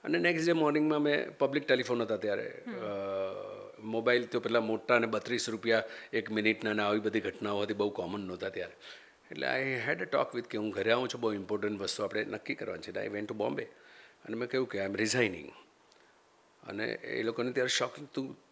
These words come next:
Speaker 1: ગવર્મેન્ટ જોબ, લોકો ગવર્મેન્ટ જોબ માટે આજે પણ આટલા બધા આંદોલનો થાય છે.
Speaker 2: <laughs>
Speaker 1: એલ આઈ સીમાં તો ડેવલપમેન્ટ ઓફિસર.
Speaker 2: અચ્છા.
Speaker 1: મેં કીધું નહીં, જ્યાં સુધી આ છોડીશ નહીં ત્યાં સુધી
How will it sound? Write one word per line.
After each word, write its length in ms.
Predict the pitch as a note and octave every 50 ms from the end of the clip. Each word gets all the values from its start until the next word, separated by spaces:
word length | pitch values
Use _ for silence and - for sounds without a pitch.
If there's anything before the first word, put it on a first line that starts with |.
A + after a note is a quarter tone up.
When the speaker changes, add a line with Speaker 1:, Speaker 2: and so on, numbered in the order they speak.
| _ - -
Speaker 1:
ગવર્મેન્ટ 680 | A2 G2+ G#2+ G2+ G#2+ B2+ D3 D#3+ D#3+ D3+ D#3+ E3 C3+
જોબ, 500 | A2+ A#2+ B2+ B2+ B2 A#2 - - - -
લોકો 360 | G#2+ G#2 G#2+ A2 G#2 - B2+ A2+
ગવર્મેન્ટ 460 | G2+ A2 A2 A#2 B2 C3+ C#3 B2+ A2
જોબ 200 | A2+ A#2+ B2 B2
માટે 240 | B2+ B2+ A#2+ A#2+ B2+
આજે 220 | A#2+ A#2 A2 C3
પણ 140 | A#2+ C3 C3
આટલા 240 | B2+ A#2 A#2+ B2+ B2+
બધા 160 | B2 B2 A#2+
આંદોલનો 460 | A#2 A2+ A#2 B2 A#2+ B2 B2+ B2 A#2+
થાય 220 | - A#2+ A#2 B2
છે. 120 | A#2 - G#2+ G2 - - C#4+ C4+ -
Speaker 2:
<laughs> 300 | - C#4 - - - -
Speaker 1:
એલ 120 | A2 A2+ A#2+
આઈ 80 | B2+
સીમાં 360 | B2 - D3 B2+ C3+ C3 C3
તો 80 | C3 C3
ડેવલપમેન્ટ 480 | - A2+ A2+ A2+ B2+ B2+ A2+ C3 A#2+ B2
ઓફિસર. 380 | A#2 A2+ A#2+ A2+ A#2+ A2 F#2 E2+ - - - - - - - - - -
Speaker 2:
અચ્છા. 580 | A#3+ A#3 A3+ A3+ A3 - - - - - G#3+ - -
Speaker 1:
મેં 80 | B2
કીધું 200 | B2 B2+ C3 -
નહીં, 140 | A#2+ A2+ G#2
જ્યાં 220 | G2 A2+ A#2 C3 C#3
સુધી 280 | - D3+ C#3+ D3+ D#3
આ 20 | D3+
છોડીશ 480 | D#3 - - B2 B2 D3 D#3+ D#3 - -
નહીં 140 | E3 D#3
ત્યાં 160 | D3 C#3+ C#3+ C#3
સુધી 420 | - C#3+ C3 B2+ C3+ C#3+ D#3